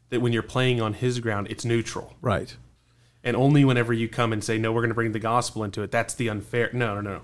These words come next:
Speaker 1: There's Christ
Speaker 2: Mm-hmm.
Speaker 1: who claims lordship over all, and then there's all the others.
Speaker 2: Yep.
Speaker 1: And so w-, once you realize that, I, and the way that I, I think the most convincing question that was posed, I can't remember if this was posed to me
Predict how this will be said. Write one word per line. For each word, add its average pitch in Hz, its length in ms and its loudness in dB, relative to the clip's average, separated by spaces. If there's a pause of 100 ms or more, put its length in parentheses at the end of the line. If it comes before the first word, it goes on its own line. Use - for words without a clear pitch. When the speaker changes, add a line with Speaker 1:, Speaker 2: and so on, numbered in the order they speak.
(720)
Speaker 1:
There's 104 200 -6
Christ 104 580 -2
Speaker 2:
Mm-hmm. 101 320 2 (280)
Speaker 1:
who 117 320 -4 (460)
claims 120 340 -2
lordship 123 380 -4
over 107 260 -2
all, 101 340 -4 (920)
and 113 340 -2
then 117 120 0
there's 110 160 0
all 113 120 0
the 113 120 0
others. 107 400 -6 (220)
Speaker 2:
Yep. - 180 -8 (280)
Speaker 1:
And 120 200 -4
so 117 320 -2 (220)
w-, 135 200 -8
once 156 200 -2
you 131 100 -2
realize 135 280 -2
that, 104 160 -4
I, 95 240 -8 (340)
and 131 120 -2
the 131 40 0
way 165 140 2
that 170 120 0
I, 123 120 2 (100)
I 127 80 -4
think 185 220 -4
the 123 120 -2
most 127 200 -6
convincing 127 560 -6 (1080)
question 110 560 -4 (580)
that 120 220 -8
was 117 140 -8
posed, 117 360 -4
I 110 40 -8
can't 147 120 -10
remember 131 220 -6
if 117 60 -12
this 117 140 -12
was 117 80 -20
posed - 340 -10
to 120 60 -10
me 107 200 -8